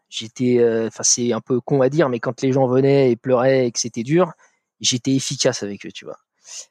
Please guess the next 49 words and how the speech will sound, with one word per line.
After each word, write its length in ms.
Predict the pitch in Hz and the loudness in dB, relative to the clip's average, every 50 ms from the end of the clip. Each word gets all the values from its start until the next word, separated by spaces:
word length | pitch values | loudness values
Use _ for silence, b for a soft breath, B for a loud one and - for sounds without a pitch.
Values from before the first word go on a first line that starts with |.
| B - | B -2
Alors 280 | 117 131 139 - - | 0 2 2 0 -2
que 120 | - - 139 | -4 -4 -2
quand, 360 | - - 156 147 - - 143 | 0 2 2 0 2 2 0
euh, 440 | 127 123 123 120 120 120 117 117 113 | 2 2 2 2 2 2 2 2 2
c'était 320 | 110 - - 127 - 131 | 0 0 -2 -2 -4 -6
juste 220 | 120 135 143 - - | -4 -4 -4 -6 -4
pour 120 | - 120 | -4 -4
rigoler 260 | 120 123 123 127 143 | -2 0 0 2 2
ou 40 | 143 | 0
faire 180 | 131 - 127 113 | 0 0 -2 -4
de 40 | 117 | -4
l'hypnose 320 | 120 - 123 113 113 - | -6 -8 -6 -6 -6 -2
fun, 300 | - - 160 180 190 180 - | 2 2 2 2 2 0 -2
ce 120 | - - | -6 -8
que 100 | - - | -6 -4
malheureusement 520 | 120 120 127 127 123 131 127 135 139 139 127 | -2 0 0 2 2 0 0 0 0 0 0
les 180 | 117 117 117 | 0 -2 -2
gens, 300 | 117 123 131 135 131 127 | 0 2 2 4 4 2
les 120 | 120 117 117 | 0 -2 -4
praticiens 380 | - 127 123 - - - 127 | -8 -8 -6 -4 0 0 0
autour 400 | 117 117 - - 135 135 135 120 | 0 0 0 0 0 2 2 2
ou 80 | 120 113 | 0 -2
les 120 | 110 113 | -4 -4
gens 120 | 110 117 113 | -2 -4 -4
que 60 | - | -6
tu 100 | - - | -4 -4
vas 80 | 104 | -4
rencontrer 380 | 104 113 - 117 113 - - 120 | -4 -4 -6 -8 -8 -6 -4 -4
et 40 | 110 | -4
tout, 140 | - 135 131 | -4 -6 -8
ils 120 | 131 123 | -8 -6
vont 120 | - 123 | -4 -4
te 100 | 110 - | 0 0
demander 300 | 139 127 123 117 117 120 | 0 0 0 0 -2 0
ça 140 | - - 170 | 2 2 2
en 80 | 156 135 | 2 2
fait, 160 | - 151 - _ - | 0 -4 -6 _ -8
bah 100 | 110 104 | -4 -2
ça 140 | - - 165 | 0 0 0
j'étais 240 | - 117 - - - | 0 -2 -6 -6 -4
pas 100 | 135 139 | -4 -4
du 100 | 131 131 | -4 -6
tout 120 | - 139 | -10 -6
doué 180 | 127 127 135 135 | -2 0 0 0
moi, 160 | 117 - - | 0 -4 -8
tu 140 | - - 104 | -10 -10 -10
vois. 100 | 104 - _ B B B B B B B B B B B B B B _ | -10 -10 _ B B B B B B B B B B B B B B _
Et, 220 | 117 113 113 113 | -2 0 0 2
euh, 220 | 110 107 107 107 | 2 0 0 -2